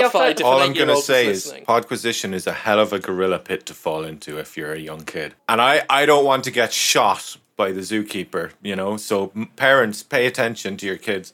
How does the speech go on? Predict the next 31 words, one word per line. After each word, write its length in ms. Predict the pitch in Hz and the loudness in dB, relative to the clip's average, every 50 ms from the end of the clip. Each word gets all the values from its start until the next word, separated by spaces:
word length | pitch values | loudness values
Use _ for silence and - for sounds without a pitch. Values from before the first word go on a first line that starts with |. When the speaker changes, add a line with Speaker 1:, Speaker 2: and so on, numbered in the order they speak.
| _ - | _ 0
Speaker 2:
It's, 220 | 294 359 - - - - | 0 0 0 -4 -2 -2
it's 200 | 311 - - - | -2 -2 0 2
fine, 300 | - 302 311 285 262 240 | 2 4 4 4 2 2
your 100 | 220 220 | 2 2
kids 260 | 220 285 277 277 226 | 4 2 0 2 4
are 120 | 269 254 254 | 4 4 6
allowed 280 | 247 247 247 247 233 | 6 6 6 6 6
in 140 | 233 226 208 | 4 2 2
here 180 | 208 202 185 175 | 2 2 2 2
'cause 160 | 175 196 - | 2 -2 -6
we 100 | 202 220 185 | -4 -4 -2
teach, 400 | 214 226 214 196 180 - - 190 | -2 -2 -2 -2 -4 -6 -2 0
like, 260 | 214 208 202 - - | 2 2 2 2 0
lovely, 580 | 196 208 214 214 208 196 208 214 214 214 220 247 | 0 2 4 4 4 4 2 2 2 2 0 -2
sentimental 920 | 180 - - 214 208 208 240 247 202 190 190 185 180 - 208 190 185 185 180 | -4 -2 0 0 0 0 0 0 0 0 0 0 0 2 2 2 4 2 2
S 140 | 185 185 - | 0 -2 0
J 140 | - 202 185 | 2 2 2
W 340 | 175 180 175 185 180 175 190 165 | 2 2 2 2 2 2 2 2
values 560 | 214 214 226 214 175 147 147 147 156 156 - - - - | 4 4 4 4 2 0 0 0 0 -2 -4 -10 -20 -14
while 260 | - 165 185 185 180 180 | -4 0 4 4 4 4
we 140 | 180 180 170 | 4 2 2
fling 260 | - 185 175 170 165 | 2 2 2 2 2
shit 260 | 160 - 170 156 - 147 | 0 0 0 0 0 -4
at 100 | 135 135 | -8 -8
each 180 | 127 107 - - | -10 -8 -6 -6
other. 300 | 127 117 - 120 139 151 - _ _ _ _ _ _ _ _ _ _ _ _ _ _ _ _ _ _ _ _ _ _ _ | -6 -6 -6 -8 -10 -10 -14 _ _ _ _ _ _ _ _ _ _ _ _ _ _ _ _ _ _ _ _ _ _ _
Speaker 1:
This 140 | _ 175 180 | _ -4 -2
show 220 | - - 233 233 240 | 0 0 2 2 0
isn't 180 | 220 220 214 | -2 -4 -8
for 80 | 185 - | -10 -8
children. 420 | - - 202 196 185 - 175 - | -2 0 0 0 0 -2 -8 -12